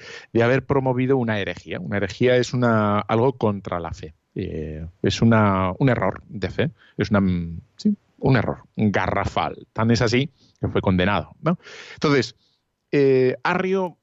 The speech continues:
por resumirte, por si te tienes que ir ahora no sé dónde, pero te voy a contar la historia de, de Arrio, lo que le ocurre a este buen hombre es que, mm,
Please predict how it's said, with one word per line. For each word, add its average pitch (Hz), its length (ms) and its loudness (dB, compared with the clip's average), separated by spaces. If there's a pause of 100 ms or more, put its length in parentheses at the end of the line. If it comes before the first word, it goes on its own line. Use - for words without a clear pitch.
(400)
por 107 140 -4
resumirte, 135 540 2
por 113 120 -4
si - 100 -8
te 95 120 -4
tienes 120 260 -2
que 127 100 -2
ir 127 80 4
ahora 123 260 2
no 117 120 -8
sé 120 140 -4
dónde, 135 300 0
pero 92 140 -16
te 98 100 -10
voy 95 60 -2
a 98 40 -12
contar 101 200 -4
la 101 80 0
historia 110 400 2
de, 104 160 4
de 110 160 2
Arrio, 120 320 0 (760)
lo 123 160 2
que 131 100 0
le 127 40 4
ocurre 151 300 2
a - 20 0
este 143 200 -2
buen 143 180 0
hombre 143 260 0 (320)
es 139 240 0
que, 107 640 2
mm, 98 220 -14